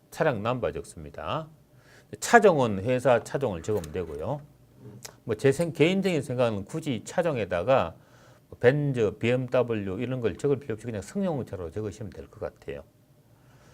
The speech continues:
그 임차 여부는 자가, 렌트, 리스를 적으면 돼요. 그럼 자가하면 자가,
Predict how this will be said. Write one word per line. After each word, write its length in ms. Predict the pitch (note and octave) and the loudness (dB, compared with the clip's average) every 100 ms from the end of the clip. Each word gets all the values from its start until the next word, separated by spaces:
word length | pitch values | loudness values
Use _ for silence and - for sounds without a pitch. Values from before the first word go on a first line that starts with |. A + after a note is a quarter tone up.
| - | -18
그 80 | - | -6
임차 560 | A#2+ D3 F#3+ G3+ G3 G3+ | 2 4 6 6 8 8
여부는 540 | E3+ C3+ D3+ C#3 G2 - - | 8 4 4 2 0 -8 -4
자가, 680 | - C#3+ D3+ D#3+ D3 G#2 - _ - | 8 8 12 10 10 6 0 _ 6
렌트, 560 | A2+ C#3+ E3 - - D#3 G#2+ | 12 12 10 -4 4 6 6
리스를 420 | C#3 D#3 A2 E2+ | 2 0 -4 -6
적으면 380 | - F2+ D2 C2 | -8 -10 -10 -10
돼요. 400 | C#2+ C#2+ G2+ - _ _ _ _ _ _ _ _ _ _ _ - | -12 -10 -10 -12 _ _ _ _ _ _ _ _ _ _ _ -16
그럼 120 | G2+ | -6
자가하면 520 | - C#3+ D#3+ D3+ A2+ | 4 6 8 6 4
자가, 460 | G2 G#2 A2+ G2+ E2 | 4 4 6 4 0